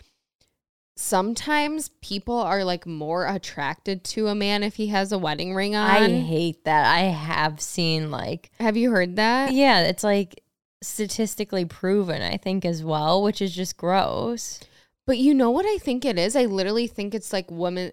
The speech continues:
Speaker 1: we-, another woman thinking, like, "Okay, he can be committed. He can do, like,
Speaker 2: You think
Speaker 1: these things."
Speaker 2: so?
Speaker 1: I think there's, like, a thought process
Speaker 2: I think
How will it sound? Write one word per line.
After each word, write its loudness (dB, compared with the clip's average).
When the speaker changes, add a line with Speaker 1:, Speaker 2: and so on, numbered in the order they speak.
Speaker 1:
we-, -2
another 0
woman -2
thinking, -6
like, -8
"Okay, -4
he -10
can -8
be -4
committed. 0
He -8
can -6
do, 0
like, 0
Speaker 2:
You -14
think 4
Speaker 1:
these -6
things." 2
Speaker 2:
so? 4
Speaker 1:
I 2
think 0
there's, 0
like, 0
a 0
thought 2
process 2
Speaker 2:
I 0
think -10